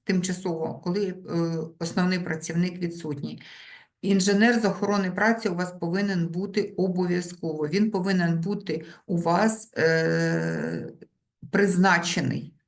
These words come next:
призначений і мати посвідку про те, що він, ем, проходив певне навчання. Просто так не можна людину, наприклад, я як для прикладу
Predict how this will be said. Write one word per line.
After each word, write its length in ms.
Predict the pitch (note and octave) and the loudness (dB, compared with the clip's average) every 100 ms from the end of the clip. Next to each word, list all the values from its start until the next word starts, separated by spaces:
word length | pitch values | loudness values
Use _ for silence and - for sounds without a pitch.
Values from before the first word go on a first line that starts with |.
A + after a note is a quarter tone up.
| _ | _
призначений 1040 | - G3 F#3 F#3 F#3 F#3 - A3+ B3+ C4 - - - _ - | 0 2 4 4 4 2 4 6 4 0 -6 -20 -20 _ 0
і 80 | G3 | 2
мати 500 | F#3 F#3 F#3+ F#3 F3 | 4 4 4 2 -6
посвідку 840 | - F3+ E3 E3+ F3 G#3 - A3+ | -6 -6 -2 -2 -2 -4 -4 -2
про 120 | F#3+ | -4
те, 220 | F3+ F#3+ | -2 0
що 320 | G3 - - | 0 -2 -2
він, 500 | E3+ E3+ F3+ G#3 A3+ A3 - - _ - | -2 -2 0 6 6 4 -6 -20 _ -4
ем, 480 | F3 F3 F3 - - | 0 2 0 -2 -4
проходив 720 | G3+ F#3 - F#3 G3 G#3+ G#3+ | -2 -2 -2 0 2 2 -2
певне 340 | - G3+ G3+ F#3+ | 0 0 0 -2
навчання. 600 | F#3 F3+ - G3 E3+ - - | -4 -4 -2 -2 -2 -6 -4
Просто 420 | F3+ A#3 A#3+ - | 0 2 2 -4
так 300 | A#3 F3+ E3+ | -6 -8 -4
не 80 | F#3 | -2
можна 360 | G3+ G#3 F#3+ E3+ | -2 -2 -4 -6
людину, 420 | E3 F#3 A#3 A3+ | -2 2 4 2
наприклад, 600 | F3 E3+ F3 F3+ F3 E3+ - - _ | 0 -4 -6 -4 -4 -6 -14 -20 _
я 140 | F3+ F#3 | 4 4
як 100 | F#3 F#3 - _ | 2 -4 -14 _
для 240 | - D#3+ G3+ | -4 0 2
прикладу 560 | A3+ A3+ A3 D#3+ D#3+ | 2 2 0 -4 -4